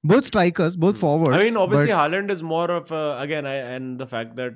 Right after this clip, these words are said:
Speaker 2: uh, it's sort of, again, going into that debate of Messi and Ronaldo only, so I guess
Speaker 1: Yeah,
Speaker 2: my
Speaker 1: yeah,
Speaker 2: point
Speaker 1: yeah.
Speaker 2: is proved wrong in that only. Where, like, "नहीं, नहीं, but वो थोड़ा अलग है." So I get,
Speaker 1: Yeah.
Speaker 2: I, I take, point taken. Um, Mihir Parulekar says, "Four for two, greatest community of all time. Next time कुछ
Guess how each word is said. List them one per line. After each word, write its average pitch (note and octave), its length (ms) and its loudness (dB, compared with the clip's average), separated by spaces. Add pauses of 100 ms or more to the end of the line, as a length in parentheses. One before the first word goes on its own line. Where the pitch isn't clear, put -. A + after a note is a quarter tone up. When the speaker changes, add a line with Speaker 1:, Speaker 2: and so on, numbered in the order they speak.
Speaker 2:
uh, B2 60 -8
it's D3 220 -6
sort E3+ 180 0
of, F#3+ 100 2
again, D#3+ 540 -2
going C3+ 220 -4
into C#3+ 140 -6
that C3 180 -4
debate B2 260 -4
of B2 140 -6
Messi A2+ 260 -8
and A2 80 -10
Ronaldo G#2 280 -10
only, G2 220 -10
so G2+ 200 -10
I G2+ 160 -10
guess G#2 160 -6
Speaker 1:
Yeah, D3+ 180 4
Speaker 2:
my C3+ 60 2
Speaker 1:
yeah, A#2 80 0
Speaker 2:
point G#2+ 280 -4
Speaker 1:
yeah. G#2+ 60 -6
Speaker 2:
is G#2 200 -12 (180)
proved C3+ 260 -6
wrong A#2 280 -2 (280)
in G#2+ 220 -10
that G#2 240 -8
only. F#2+ 300 -12 (280)
Where, B2 160 -6
like, F3 140 -4
"नहीं, A3 140 -4
नहीं, G#3+ 100 -4
but G3 100 -4 (120)
वो F3+ 120 -6
थोड़ा D3+ 200 -6
अलग A#2+ 220 -8
है." E2+ 120 -14 (640)
So A#2 160 -12
I A2 140 -6
get, A#2 180 0
Speaker 1:
Yeah. A2+ 100 -2
Speaker 2:
I, A2+ 300 -4 (320)
I A2+ 240 -8
take, A2+ 240 -10 (140)
point C3 260 -6
taken. - 240 -10 (760)
Um, G#2 500 -6 (120)
Mihir D#3+ 300 -2
Parulekar C#3+ 460 -4
says, B2 200 -6
"Four C#3 200 -4
for D#3+ 100 -6
two, D#3 120 -4
greatest F3 340 -2
community E3 260 -4
of D#3+ 80 -2
all D3 240 0
time. D3 240 -2
Next C#3 200 -8
time D#3 100 -6
कुछ D#3 180 -10